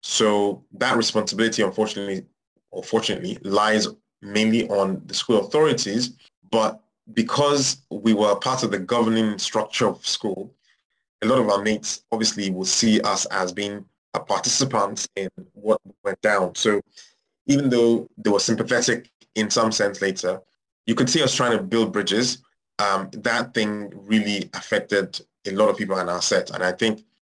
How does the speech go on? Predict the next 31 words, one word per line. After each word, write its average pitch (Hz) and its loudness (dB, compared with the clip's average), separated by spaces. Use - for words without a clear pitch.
is 98 -4
the 98 -2
one 117 2
defining 104 -2
thing 98 -2
that 90 0
people 107 0
remember 101 0
about 95 0
our 92 -2
set, - 0
regardless 107 0
of 95 0
all 101 2
the 92 0
good 117 0
change 98 -6
that 90 0
may 92 -4
have 90 -2
happened 95 -4
before. - -6
<laughs> - 0
So 120 4
th-, - -4
I 127 2
think 170 4
the 135 4
lesson 135 2
is 107 0
more, 113 2